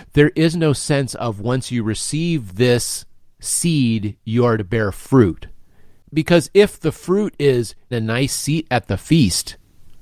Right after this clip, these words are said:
what's the kingdom? The kingdom was this vineyard. Remember all these metaphors about what the kingdom is.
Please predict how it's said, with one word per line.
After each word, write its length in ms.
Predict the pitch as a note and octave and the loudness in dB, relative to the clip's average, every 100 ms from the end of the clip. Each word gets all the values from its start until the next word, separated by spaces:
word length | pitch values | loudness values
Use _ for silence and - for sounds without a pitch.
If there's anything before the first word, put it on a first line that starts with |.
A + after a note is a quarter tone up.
| - | -14
what's 420 | - D3 D#3+ F#3 - | -4 2 4 2 2
the 160 | D#3+ | 0
kingdom? 580 | - C#3+ F#3 B3+ A#2+ D#2+ - - | 0 -2 -2 -2 -4 -6 -10 2
The 140 | A#3+ | 2
kingdom 880 | - - G3 C4 D4 D#3 G#2 A2+ - _ - | 2 -2 0 -2 -2 -2 -2 -10 -14 _ -14
was 380 | A#2 D3 C#3+ B2 | 2 4 4 0
this 320 | C3+ C#3+ - | -4 -4 -4
vineyard. 720 | A2 C3 G#3+ G3 D#2 A#1 - - - - - | -2 -2 0 -2 -6 -10 -16 -18 -20 -16 -6
Remember 260 | G#3 A3 - | -2 -2 -2
all 520 | D#3+ G#3 A3 G#3 F3+ | -2 0 2 0 0
these 180 | D#3+ C3 | -2 -4
metaphors 480 | D3+ G#3 - A#2+ | -4 -4 -2 -4
about 260 | G#2 A#2 G2 | -2 -2 0
what 140 | B2 | -2
the 80 | A#2+ | -4
kingdom 440 | - E3+ G3+ A2 D#2 | -2 -2 0 -2 -2
is. 340 | C2 F2 | -8 -12